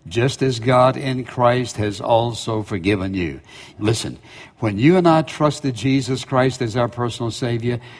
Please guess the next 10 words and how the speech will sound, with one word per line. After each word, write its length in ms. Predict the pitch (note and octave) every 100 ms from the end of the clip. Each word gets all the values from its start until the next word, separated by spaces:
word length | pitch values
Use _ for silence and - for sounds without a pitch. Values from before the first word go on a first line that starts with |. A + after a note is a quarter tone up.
| - -
we 680 | F#2+ F#2+ D3 E3 E3+ E3 - _
forfeited 760 | - F3 F3+ E3+ - E3+ D#3+ D3
our 240 | C#3+ C#3 C3
right 500 | A#2+ A#2 C#2+ - - _ _ _ _ _
to 80 | -
hold 480 | - A2 G#2+ G#2 F#2+
unforgiveness 800 | - C3+ D#3 D3 C3+ C#3+ C3 B2+
in 120 | B2+
our 160 | A#2+ A#2
heart 360 | G2+ G2 F2+